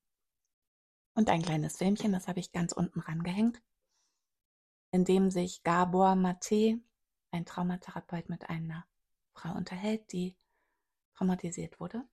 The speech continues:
als Kind. Also vielleicht schaut ihr euch das zuerst an oder auch danach, je nachdem. Ja, ich lese mal,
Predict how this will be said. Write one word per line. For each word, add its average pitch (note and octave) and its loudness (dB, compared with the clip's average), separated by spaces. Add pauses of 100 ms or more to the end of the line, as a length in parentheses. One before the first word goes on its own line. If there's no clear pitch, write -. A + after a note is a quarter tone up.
(340)
als G3+ -10
Kind. A#3+ -6 (760)
Also F3+ -4
vielleicht E3 -6 (1400)
schaut F#3+ -2
ihr F3+ -2
euch E3+ -6
das - -8
zuerst - -4
an A#3 2 (1600)
oder E3 -8
auch - -14
danach, D#3+ -8
je G3 -2
nachdem. E3 -8 (2250)
Ja, - 4
ich - -6
lese C4+ 0
mal, G3+ 2